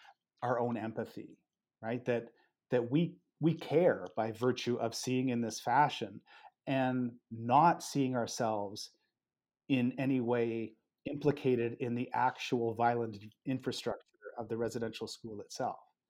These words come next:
Alternatively, I would argue that with Indian Horse, while we may indeed see ourselves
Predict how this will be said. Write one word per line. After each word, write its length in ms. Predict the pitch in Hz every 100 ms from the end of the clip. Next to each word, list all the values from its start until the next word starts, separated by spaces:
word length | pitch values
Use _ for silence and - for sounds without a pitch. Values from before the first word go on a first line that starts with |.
| _ _ _ _ _ _ _
Alternatively, 1040 | 131 131 - 160 214 202 139 101 98 - - _ _
I 160 | 117 143
would 160 | 165
argue 420 | 143 135 127 123 110
that 300 | 120 113 110 - _ _ _ _ _ -
with 540 | 113 127 123 - - -
Indian 380 | 120 160 170 131
Horse, 560 | 104 101 - - - _ _ _ _ _ _ _ _ -
while 420 | 113 135 135 131
we 160 | 127 123
may 500 | 127 143 147 135 139
indeed 480 | 127 110 123 120 117
see 260 | - 147
ourselves 840 | 131 123 - 123 120 113 110 - -